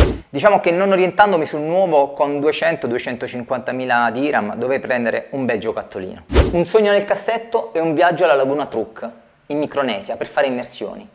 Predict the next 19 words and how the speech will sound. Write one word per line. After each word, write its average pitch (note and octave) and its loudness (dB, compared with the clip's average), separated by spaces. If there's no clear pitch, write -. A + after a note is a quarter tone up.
È - -2
un E3 2
posto A3 2
fantastico, A#2 -4
teatro F3+ 6
di C#3 0
una C#3 2
battaglia B2 2
tra B2 0
l'esercito B2+ -2
americano F3 -2
e A#2+ -6
quello B2 -2
giapponese D3+ -6
durante A#2 -4
la A2+ -6
seconda A#2 -6
guerra G#2 -4
mondiale, F#2+ -8